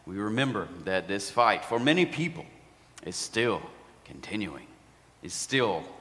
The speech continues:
ongoing, that many people, based on the color of their skin, based on their economic status, based on their eth-, ethnicity, based on their sexual orientation, do not have the same rights and access as those who are different.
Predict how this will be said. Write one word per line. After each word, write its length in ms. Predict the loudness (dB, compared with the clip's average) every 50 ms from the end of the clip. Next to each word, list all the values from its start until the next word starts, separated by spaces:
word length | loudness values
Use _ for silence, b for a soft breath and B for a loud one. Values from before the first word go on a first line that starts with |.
| -16 -6 -2
ongoing, 720 | 0 0 0 0 0 0 2 2 2 2 -2 -4 -6 -6
that 180 | -6 -6 -4 0
many 300 | 2 4 4 4 4 2
people, 420 | 2 0 0 0 0 -2 -6 -6
based 340 | -2 0 2 2 2 0 0
on 100 | 0 0
the 80 | 0 -2
color 360 | 4 4 6 6 6 6 4
of 140 | 4 4 4
their 140 | 2 2
skin, 400 | 2 0 0 2 2 2 2 0 -4 -8 -14 B B B B B B
based 240 | 0 0 2 4 4
on 120 | 4 6
their 140 | 6 6 6
economic 500 | 6 4 4 2 4 4 4 4 2 0
status, 440 | -2 2 4 6 6 6 6 2 -2
based 280 | -2 -2 -2 0 2 2
on 120 | 4 4
their 160 | 4 2 2
eth-, 300 | 2 2 0 0 0 4
ethnicity, 720 | 4 4 4 4 0 0 0 0 0 0 0 0 0 -2 -4 B B B B B
based 260 | 2 2 4 2 0
on 100 | 2 2
their 100 | 4 2
sexual 400 | 2 2 0 -2 -2 -2 -2 0
orientation, 800 | 0 2 2 2 2 0 0 0 0 0 0 0 0 -2 -2 B B B B -4
do 120 | 0 2
not 400 | 4 6 6 6 6 6 6 4
have 280 | 6 6 6 6 6 2
the 60 | -2
same 440 | -2 0 0 2 2 2 0 2 4
rights 640 | 4 4 6 4 2 0 -2 -6 -4 -4 -4 -4 B B B B B
and 160 | -2 -2 0 4
access 880 | 6 6 6 4 4 0 0 0 2 0 0 -2 -4 -6 -8 -8 -8 -10 -14 -18 -20 -20 -20 -20 -20 -20 b b b b b b -18 -8
as 220 | -8 -6 -6 0 4
those 560 | 6 8 8 8 8 6 4 0 -4 -6 -6
who 160 | -2 2 2
are 120 | 2 2
different. 380 | 2 -2 -8 -12 -12 -14 -14 -16